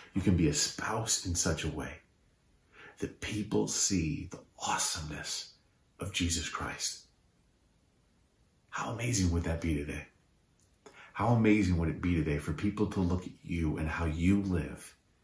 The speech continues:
and to think, "Jesus is awesome. God is amazing. I'm gonna give glory to Him."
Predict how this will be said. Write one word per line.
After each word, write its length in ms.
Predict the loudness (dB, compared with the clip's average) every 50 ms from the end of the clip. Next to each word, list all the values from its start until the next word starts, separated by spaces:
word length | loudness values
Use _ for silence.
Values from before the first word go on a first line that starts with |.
| _ _ _ _ _ -20 -20 -20 -20 -18 -6 -2
and 140 | -2 0
to 80 | 0 0
think, 500 | -2 0 0 0 0 0 -2 -8 -14 -20 _ _ _ _ _ _ _ _ _ _ _ _ _ _ _ _ _ _ _ _ _ _ _ _
"Jesus 460 | -2 0 2 2 2 0 -2 -4 -4
is 100 | -4 -4
awesome. 400 | -2 -2 -2 -2 -4 -6 -8 -12 -16 -18 _ _ _ _ _ _ _ _ _ _ _ _ _ _ _ _ _ _ _ _ _ -20 -12 _
God 480 | -2 0 0 0 0 0 -2 -4 -6 -10 -14 -8
is 200 | -6 -6 -6 -4
amazing. 560 | -4 -4 -2 -4 -4 -4 -6 -8 -8 -10 -12 -16 _ _ _ _ _ _ _ _ _ _ _ _ _ _ _ _ _ _ _ _ _ _ _ _ _ _ _ _ _ _ 0
I'm 300 | 2 4 4 4 4 4
gonna 180 | 4 4 4 2
give 240 | 2 0 -2 -2
glory 640 | -2 -2 0 0 0 0 0 -2 -2 -2 -4 -6 -8 -12 _ _ _ _ _ -10
to 100 | -8 -8
Him." 300 | -6 -6 -6 -8 -8